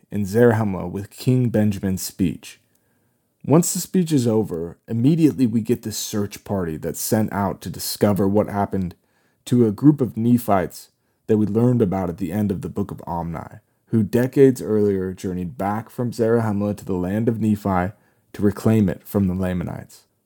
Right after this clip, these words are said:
The search party is successful, and they find these long-lost Nephites who are now led by a man named Limhi. Limhi then fills the search party in on their backstory as Mormon begins quoting this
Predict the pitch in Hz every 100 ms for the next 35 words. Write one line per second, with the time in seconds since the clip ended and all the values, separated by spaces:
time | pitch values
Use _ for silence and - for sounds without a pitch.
0 | _ - 107 160 170 - 131 113 107 98
1 | 110 117 107 - 113 - - 90 67 -
2 | 104 101 - 117 113 117 117 104 87 92
3 | 101 110 110 107 101 98 90 - 98 92
4 | 95 90 - 110 101 101 104 101 98 104
5 | 101 87 90 95 98 92 85 95 113 98
6 | 82 - - _ _ _ _ _ - 113
7 | 175 165 135 127 120 127 120 - 143 143
8 | 135 120 117 110 120 110 - 107 98 95
9 | 92 98 92 - 98 95 95 117 113 90
10 | 92 - - 92 69 69 - 101 98 104
11 | 113 135 139 135 127 113 104 104 - -
12 | 104 95 92 - _ _ _ _ - 98
13 | -